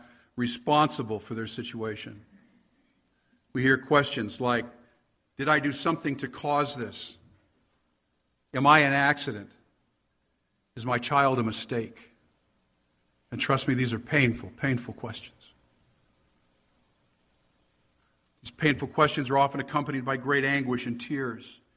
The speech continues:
And if left unanswered, can bring deep depression and anxiety that is in itself di-,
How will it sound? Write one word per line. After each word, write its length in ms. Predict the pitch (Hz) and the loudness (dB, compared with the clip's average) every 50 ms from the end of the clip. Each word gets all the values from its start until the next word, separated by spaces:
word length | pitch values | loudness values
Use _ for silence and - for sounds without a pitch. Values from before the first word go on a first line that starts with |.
| _ _ _ _ _ _ _ _ | _ _ _ _ _ _ _ _
And 120 | 135 135 | -4 -2
if 140 | 131 127 147 | -2 -2 0
left 320 | 143 151 180 202 - - | 2 4 4 4 2 -2
unanswered, 760 | - - 170 160 156 156 156 160 156 - - 135 110 101 - - _ _ _ _ _ _ _ _ _ _ _ _ _ _ _ _ _ _ _ _ _ | -4 -2 0 2 2 4 2 2 0 0 -4 -6 -8 -8 -12 -20 _ _ _ _ _ _ _ _ _ _ _ _ _ _ _ _ _ _ _ _ _
can 120 | - 120 | -10 -8
bring 300 | 117 127 139 131 131 120 | -2 0 0 0 0 0
deep 240 | 120 147 156 160 156 | 2 0 0 0 0
depression 560 | - 131 - - - 135 123 - - 127 113 | -8 -10 -6 -2 -2 -2 -2 -2 -4 -6 -6
and 100 | 110 117 | -6 -8
anxiety 640 | 131 120 120 - - 131 135 143 139 135 120 110 104 | -10 -12 -12 -4 2 4 6 6 4 4 2 -2 -2
that 160 | 101 117 117 | -2 -4 -4
is 120 | 117 120 | -2 2
in 120 | 160 160 160 | 2 4 4
itself 480 | 156 151 - - 170 160 165 160 - | 4 2 2 6 8 8 8 8 2
di-, 240 | - 139 120 - 127 | -4 -6 -6 -6 -10